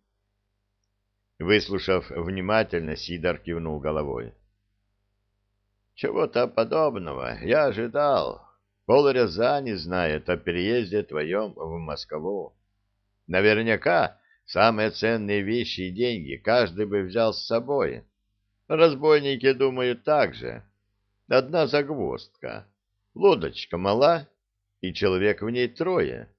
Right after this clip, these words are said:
Для серьезного нападения маловато".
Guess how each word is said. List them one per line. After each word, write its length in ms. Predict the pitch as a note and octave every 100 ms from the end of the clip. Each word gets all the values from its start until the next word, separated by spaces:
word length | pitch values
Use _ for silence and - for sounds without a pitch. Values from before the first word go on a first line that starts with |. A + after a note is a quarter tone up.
| _ _ _ _
Для 400 | E2 G2+ G2 F2
серьезного 600 | - F2+ F2+ E2 F2 F2
нападения 640 | F2 - D2+ E2+ F2+ G#2+
маловато". 800 | A#2+ C#3+ D#3 E3 B2+ - -